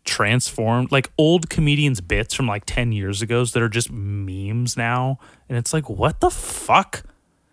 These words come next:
That was a fucking, are you fucking kidding me?" Like, there's this one, like, that, uh, it, it, this is the worst part 'cause it's, like, something I'm fucking for, where it's like, "Oh, uh,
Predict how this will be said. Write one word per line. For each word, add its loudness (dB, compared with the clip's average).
That -6
was 2
a 0
fucking, 0
are 0
you 0
fucking 2
kidding 2
me?" 2
Like, 0
there's 4
this 0
one, 2
like, -2
that, 0
uh, 2
it, -10
it, -10
this 4
is -2
the 2
worst 2
part 2
'cause -6
it's, -6
like, -8
something 0
I'm -4
fucking -4
for, -4
where -6
it's -10
like, -8
"Oh, 2
uh, 2